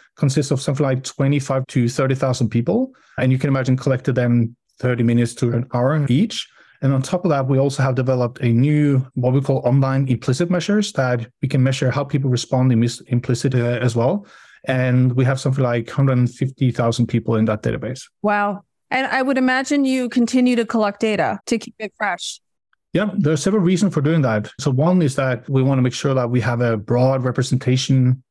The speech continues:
Speaker 1: in the models, so to speak. You know, we're trying to predict consumer behaviors. And first of all, we're trying to predict the general gen pop, so general population, how people respond. But over time, we want to kind of see if we can fragment that into specific subsegments.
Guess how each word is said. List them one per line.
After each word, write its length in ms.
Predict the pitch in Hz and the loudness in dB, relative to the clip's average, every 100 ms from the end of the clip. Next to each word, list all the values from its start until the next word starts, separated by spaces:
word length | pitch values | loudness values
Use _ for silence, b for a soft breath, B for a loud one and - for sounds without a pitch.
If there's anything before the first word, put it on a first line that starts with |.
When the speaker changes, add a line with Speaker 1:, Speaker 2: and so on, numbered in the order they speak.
| - | -4
Speaker 1:
in 200 | 123 131 | 2 2
the 100 | 165 | 4
models, 440 | 170 175 202 208 | 2 2 2 0
so 120 | - 175 | 0 -2
to 60 | |
speak. 260 | 143 175 170 | 0 -2 -2
You 140 | 156 | 0
know, 80 | 120 | 0
we're 100 | 117 | 0
trying 200 | 131 196 | 0 0
to 60 | 185 | 0
predict 300 | 160 135 135 | 0 -2 0
consumer 320 | 135 143 131 | 0 2 2
behaviors. 500 | 123 123 139 214 - b b b b - | 2 0 0 -2 -4 b b b b -4
And 340 | 139 135 139 | -2 0 -2
first 240 | 135 160 | -2 -2
of 80 | 160 | 0
all, 200 | 135 139 | 0 2
we're 140 | 135 131 | 0 0
trying 180 | 143 | -2
to 60 | 135 | -2
predict 400 | 131 127 123 - - | -2 0 -2 -4 -6
the 240 | 135 120 123 | -2 0 0
general 640 | 120 127 131 123 110 107 | 0 2 2 2 0 -2
gen 220 | - 127 | -2 0
pop, 300 | 131 127 101 | 0 -2 -4
so 120 | - 113 | -4 0
general 300 | 127 123 113 | 2 0 0
population, 560 | 110 113 113 - 180 | -2 -2 -2 0 0
how 160 | 160 131 | 2 0
people 260 | - 117 | -2 -2
respond. 480 | 117 113 - 127 220 - B B B B | -2 -4 -2 0 0 -2 B B B B
But 120 | 135 | 0
over 120 | 135 | 0
time, 220 | 131 - 147 | 0 -2 0
we 80 | |
want 160 | 135 131 | 2 2
to 60 | - | 0
kind 140 | 131 | -2
of 80 | 120 | -2
see 180 | - 139 | 0 0
if 100 | 131 | 0
we 80 | 131 | 0
can 140 | 123 | -2
fragment 460 | - 131 131 131 131 | -2 -2 0 0 2
that 180 | 123 | 0
into 260 | 123 120 127 | 2 0 0
specific 600 | 117 - 127 135 135 117 | -4 -4 -2 -2 -2 -4
subsegments. 920 | 160 - 170 - 160 165 160 156 - | -4 -4 -4 -2 0 0 2 0 -4